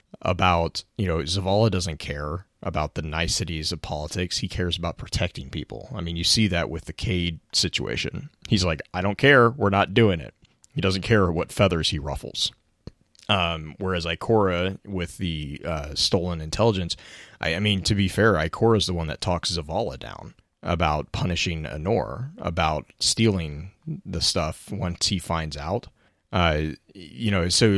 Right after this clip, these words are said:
like, and, and her entire point was that, you know, they are not babysitters. They're not, that's not their job. So I think that's also important too. And you see that a little bit,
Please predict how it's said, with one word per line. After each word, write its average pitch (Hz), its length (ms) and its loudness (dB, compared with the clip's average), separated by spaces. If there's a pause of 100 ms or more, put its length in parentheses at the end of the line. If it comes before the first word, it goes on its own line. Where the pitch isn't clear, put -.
(120)
like, 87 160 0
and, 98 300 -2
and 95 160 -4
her 104 240 4
entire 92 320 2
point 113 360 2
was 82 340 -2
that, 78 280 -2 (380)
you 90 140 -2
know, 76 320 -6 (200)
they 92 640 0
are 85 140 -2
not 85 340 -2
babysitters. 85 800 -4
They're 82 160 -2
not, 82 400 -4
that's 80 220 -4
not 87 160 -2
their 82 160 -2
job. - 580 -6 (320)
So - 160 4
I 92 100 6
think 101 220 4
that's 90 240 2
also 80 460 0
important 73 500 -6
too. 95 260 2
And 80 140 -4
you 87 80 0
see 131 280 6
that 98 200 2
a 82 40 -4
little 101 280 0
bit, 82 260 -4